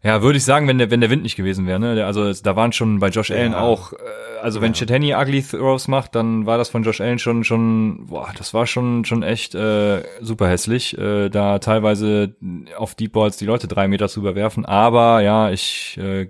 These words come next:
Speaker 1: gestehe ein, es war viel Wind im Spiel.
Speaker 2: Mhm, ja. Hat man auch beim letzten Play von, von Tyler Huntley gesehen, ne?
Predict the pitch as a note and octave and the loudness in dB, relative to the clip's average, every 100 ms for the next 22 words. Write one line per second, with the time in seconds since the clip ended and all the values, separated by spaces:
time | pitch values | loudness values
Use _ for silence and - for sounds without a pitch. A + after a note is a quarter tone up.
0 | - - - - - - - G#2+ F#2+ G2+ | -10 -14 -14 -14 -10 -10 -2 0 2 2
1 | G#2 F#2 - G2 G2 G#2 F#2+ G#2+ F2+ - | 0 -2 -2 -2 -2 -2 -2 -2 -4 -4
2 | G#2+ G2+ F#2+ F#2 F2 - F2+ E2+ A#2 B2+ | -4 -2 -4 -8 -10 -16 -16 -4 0 4
3 | A#2+ G#2+ G2+ A2 - A2 G#2 G#2 G2+ F#2+ | 4 4 4 2 0 -4 0 0 0 -4
4 | F2 G2 F2+ F2+ G2 F#2+ G2+ G2+ F#2+ G2 | -4 -6 -6 -4 -2 0 -2 -2 -6 -6
5 | F#2 F#2+ F#2+ | -8 -6 -8